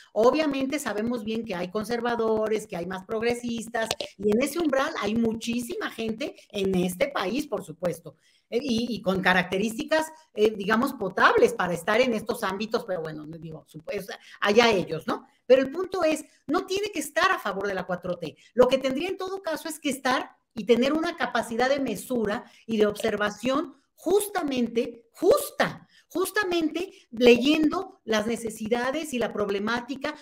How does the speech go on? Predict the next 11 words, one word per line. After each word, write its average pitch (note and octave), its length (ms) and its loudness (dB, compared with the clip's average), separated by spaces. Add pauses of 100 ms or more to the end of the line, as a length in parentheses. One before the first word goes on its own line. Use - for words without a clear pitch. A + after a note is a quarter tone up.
o B3 80 0
sea, - 360 -4
no D#4 200 4
la G4 300 2
ley C#4+ 400 0
en G#3+ 140 2
el G#3 120 0
sentido C#4 540 -2
de C#4 120 -2
esta C#4+ 260 -6
cosa C4 420 0